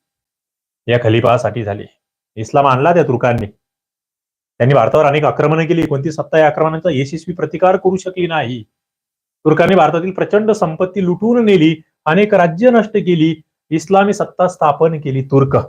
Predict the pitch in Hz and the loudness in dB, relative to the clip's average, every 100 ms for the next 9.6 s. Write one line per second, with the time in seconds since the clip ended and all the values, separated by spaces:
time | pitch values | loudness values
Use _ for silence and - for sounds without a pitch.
0 | - _ _ _ _ _ _ _ _ _ | -12 _ _ _ _ _ _ _ _ _
1 | _ _ _ _ _ - 104 123 165 - | _ _ _ _ _ -2 0 2 0 -4
2 | - _ _ _ _ _ _ _ - 127 | -14 _ _ _ _ _ _ _ -2 0
3 | 131 165 156 151 135 120 113 101 104 98 | 2 2 0 0 0 0 -2 -6 -10 -6
4 | 135 135 175 196 214 - _ _ 120 127 | -8 -2 2 4 2 -4 _ _ -10 -2
5 | 170 175 135 117 127 160 196 135 170 226 | 2 2 0 0 2 2 2 2 2 0
6 | 226 220 - _ _ _ _ - 147 151 | -2 -6 -8 _ _ _ _ -4 -2 4
7 | 190 196 196 170 190 190 208 156 220 226 | 4 4 2 2 4 4 4 4 4 4
8 | 226 190 147 196 190 151 170 127 139 185 | 4 2 -2 -2 0 0 -2 -2 -2 -2
9 | 113 120 190 139 123 95 | -2 -4 -6 -8 -8 -8